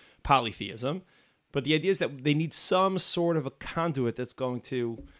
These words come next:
be able to connect the dots for them, that's going to be able to draw them closer to Hashem, being that Moshe Rabbeinu is now gone. That's exactly what Moshe was, right? Moshe served as the interface, as the, as the exchange between themselves and God. Moshe is not here anymore. Now we need something else. And what's, what's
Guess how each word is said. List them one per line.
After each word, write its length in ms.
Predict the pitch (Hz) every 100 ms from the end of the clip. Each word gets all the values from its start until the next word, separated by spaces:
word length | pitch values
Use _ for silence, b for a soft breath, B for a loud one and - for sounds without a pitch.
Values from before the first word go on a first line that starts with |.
| B -
be 60 |
able 140 | 175 160
to 100 | -
connect 360 | - 151 139
the 80 | 135
dots 320 | 110 104 104
for 120 | -
them, 160 | 90 87
that's 160 | 98 -
going 180 | 120
to 100 | 104
be 160 | 113 127
able 140 | 131
to 140 | 131 127
draw 400 | 110 113 127 131
them 180 | 123 117
closer 420 | - 123 117 127
to 160 | 139
Hashem, 460 | 131 151 226 208 156
being 160 | 151 147
that 160 | 143
Moshe 220 | 139 139
Rabbeinu 340 | 131 120 120 113
is 80 | 107
now 180 | 110
gone. 300 | 101 98 110
That's 160 | 110 120
exactly 340 | 156 165 175
what 80 | 156
Moshe 260 | 156 143 147
was, 420 | 143 135 - -
right? 120 | 107
Moshe 260 | 127 135 139
served 320 | - 127 117
as 100 | 123
the 240 | 120 120 - B B B
interface, 680 | 202 180 139 - 101 107 110
as 120 | 107
the, 280 | 113 110 107 b b b b
as 140 | 117
the 100 | 113
exchange 760 | 104 - - 190 196 123 110 107
between 360 | 120 - 143
themselves 440 | 120 107 - 117 -
and 120 | 98
God. 340 | 123 175 208
Moshe 240 | 143 147 -
is 100 | 120
not 180 | 110 127
here 140 | 185
anymore. 320 | 190 175 165
Now 200 | 156 143
we 100 | 139
need 240 | 127 123 117
something 380 | 117 101 104
else. 240 | 92 101 -
And 100 | 120
what's, 240 | 107 - -
what's 440 | 120 - - -